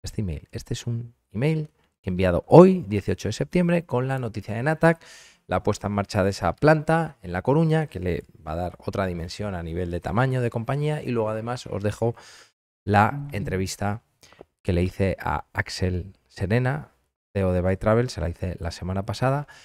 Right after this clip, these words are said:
Muy interesante, muy interesante, y sobre todo, mm, que Byte Travel está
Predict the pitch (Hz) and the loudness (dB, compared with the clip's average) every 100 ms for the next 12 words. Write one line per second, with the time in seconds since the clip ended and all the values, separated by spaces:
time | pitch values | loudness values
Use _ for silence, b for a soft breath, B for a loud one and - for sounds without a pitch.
0 | B _ _ _ _ _ 143 110 82 87 | B _ _ _ _ _ 0 0 -2 -4
1 | 85 98 101 87 90 87 82 76 80 95 | -2 0 -2 -2 -4 -4 -2 -2 2 4
2 | 104 123 - _ - 92 87 82 87 85 | 4 4 -2 _ -6 -4 -2 -2 0 2
3 | 92 98 101 95 - 90 98 | 2 -2 -2 -4 -4 -4 -4